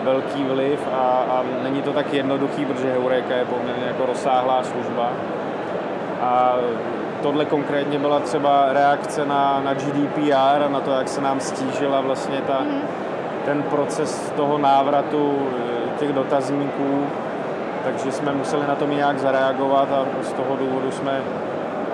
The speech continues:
Speaker 1: lehce optimalizovali vlastně tu službu, aby jsme těm shopům, který jsou kvalitní,
Speaker 2: Mhm.
Speaker 1: mají dobrý služby, ale díky G D P R přišli o nějaký procento návratnosti těch dotazníků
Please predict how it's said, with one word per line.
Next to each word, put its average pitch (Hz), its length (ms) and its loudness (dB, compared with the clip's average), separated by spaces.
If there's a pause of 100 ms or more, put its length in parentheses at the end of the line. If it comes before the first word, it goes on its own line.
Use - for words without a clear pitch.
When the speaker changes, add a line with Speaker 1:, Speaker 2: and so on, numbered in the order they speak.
(100)
Speaker 1:
lehce 135 300 -2
optimalizovali 135 1000 0
vlastně 135 280 -2
tu 139 120 -2
službu, 135 560 -2
aby 127 180 0
jsme 131 220 -4 (160)
těm 147 140 0
shopům, 143 380 -2
který 143 200 -2
jsou 151 180 0
kvalitní, 147 760 0 (160)
Speaker 2:
Mhm. 143 140 -2
Speaker 1:
mají 139 160 0
dobrý 139 280 0
služby, 139 640 -2 (480)
ale 139 160 2
díky 135 280 -2
G 123 60 -4 (120)
D 135 160 2
P 143 120 0
R 135 140 4
přišli 139 420 -2 (140)
o - 40 -2
nějaký 135 320 0
procento 131 580 -2
návratnosti 131 640 0
těch 139 180 -2
dotazníků 123 640 -2